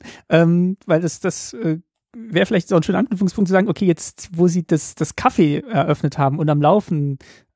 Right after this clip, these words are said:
haben und anscheinend wird's ja dann auch angenommen, können Sie vielleicht gleich noch ein bisschen was dazu sagen, wie es denn dann angenommen wurde, nimmt man dann auch so die, die Stadt als Ganzes mit seinen Einwohnern und den, ähm,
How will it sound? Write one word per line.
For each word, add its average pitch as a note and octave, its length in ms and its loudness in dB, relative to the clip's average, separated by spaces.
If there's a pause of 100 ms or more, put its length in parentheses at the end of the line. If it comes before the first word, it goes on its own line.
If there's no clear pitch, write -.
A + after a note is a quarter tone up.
(120)
haben C3+ 360 2
und C#3 480 -4 (180)
anscheinend D#3 500 -2
wird's - 220 -2
ja D3+ 120 2
dann D3 100 2
auch C#3+ 100 0
angenommen, B3 440 0
können F#3 120 0
Sie D#3 80 -2
vielleicht E3 160 -2
gleich E3+ 120 4
noch F3 60 4
ein E3 40 -2
bisschen F3 160 -2
was F3+ 80 0
dazu F3 180 2
sagen, D#3+ 220 4
wie E3+ 60 0
es - 80 -6
denn E3+ 100 0
dann D#3+ 100 0
angenommen A3 460 -2
wurde, A3+ 260 -2 (680)
nimmt F3+ 280 2
man G#3 120 2
dann G3+ 200 2
auch F#3 320 2
so F3+ 400 2 (380)
die, D#3+ 180 -2
die D3+ 180 -2
Stadt - 420 -6
als E3+ 280 0
Ganzes F#3+ 320 2
mit G3+ 120 2
seinen F3+ 140 2
Einwohnern G#3 480 2
und F3+ 320 -2
den, E3 420 4
ähm, D#3 400 2